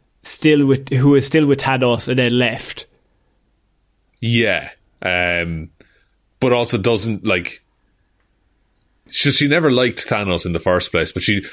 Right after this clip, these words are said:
Speaker 2: the main thing is that she didn't go on the adventures with the Guardians, so she
Speaker 1: Yes.
Speaker 2: hasn't grown with them as a team and as a family.
Speaker 1: Yeah, okay. So
Speaker 2: So do you think they fast track that, or that she's just like, it, you know, she ju-, she comes along,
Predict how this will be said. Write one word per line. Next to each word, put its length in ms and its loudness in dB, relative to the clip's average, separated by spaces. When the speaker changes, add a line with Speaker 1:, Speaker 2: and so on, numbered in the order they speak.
Speaker 2:
the 80 -2
main 260 -2
thing 140 -2
is 80 -2
that 100 0
she 140 -4
didn't 220 -2
go 160 0
on 100 -2
the 100 0
adventures 480 -4
with 100 -6
the 80 -8
Guardians, 580 -6
so 100 -6
she 120 2
Speaker 1:
Yes. 180 0
Speaker 2:
hasn't 120 -6
grown 240 -2
with 120 -8
them 200 -4
as 100 -8
a 40 -6
team 340 -4
and 80 -6
as 120 -6
a 60 -4
family. 580 -8
Speaker 1:
Yeah, 520 2
okay. 640 -2
So 300 2
Speaker 2:
So 60 4
do 60 4
you 120 4
think 180 -2
they 100 2
fast 460 -4
track 340 -2
that, 260 -2
or 120 2
that 280 -2
she's 260 -2
just 180 0
like, 240 -2
it, 160 -2
you 420 -2
know, 300 0
she 280 0
ju-, 340 0
she 340 -2
comes 400 -2
along, 540 0